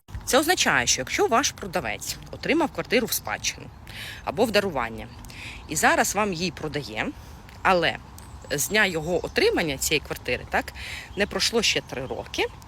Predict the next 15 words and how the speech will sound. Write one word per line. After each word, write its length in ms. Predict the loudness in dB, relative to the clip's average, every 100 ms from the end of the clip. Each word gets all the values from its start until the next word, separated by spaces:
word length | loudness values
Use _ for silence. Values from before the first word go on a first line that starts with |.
| -4
це 160 | 4 4
означає, 720 | 4 2 2 0 0 -2 -4 -6 -16 -16 -4
що 200 | 0 4
ще 380 | 6 6 6 4
є 240 | 4 4
час 600 | 4 4 2 2 -2 -4 -12 -16 -20 -20 -18 -18 -12
у 80 | -4
його 300 | 0 6 6
родичів, 680 | 8 6 6 4 2 2 2
інших 340 | 2 4 4 2
спадкоємців, 920 | 0 0 0 2 4 4 2 0 0
або 260 | -2 -2 -2
тих, 300 | 0 2 2
хто 260 | 2 0 0
подарував, 760 | 2 2 2 4 6 8 6